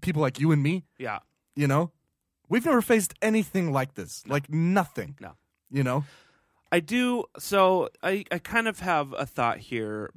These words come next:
Speaker 2: for maybe where Randy's coming from. Um, and so what it, what if you were a big supporter of, of Pride?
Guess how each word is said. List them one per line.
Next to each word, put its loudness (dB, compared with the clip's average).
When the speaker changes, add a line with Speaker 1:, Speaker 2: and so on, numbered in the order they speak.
Speaker 2:
for -10
maybe -6
where -8
Randy's -10
coming -16
from. -16
Um, -4
and -4
so -6
what -6
it, -2
what -2
if -6
you -6
were -2
a -2
big -4
supporter 0
of, -2
of -8
Pride? -6